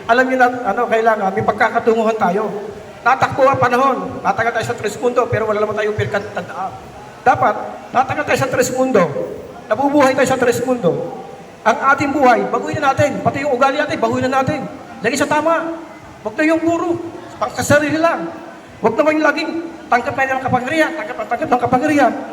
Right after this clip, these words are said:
Dapat tayo ay marunong dito tumanggap ng pagkakamali natin sa sarili natin.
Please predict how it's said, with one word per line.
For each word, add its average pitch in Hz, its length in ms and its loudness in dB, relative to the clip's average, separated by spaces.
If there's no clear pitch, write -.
Dapat 175 340 2
tayo 240 400 4
ay 240 80 0
marunong 226 320 0
dito 233 160 -6
tumanggap 202 480 0
ng 220 160 -2
pagkakamali 202 480 2
natin 196 240 2
sa 202 240 -4
sarili 180 160 -4
natin. 135 480 -2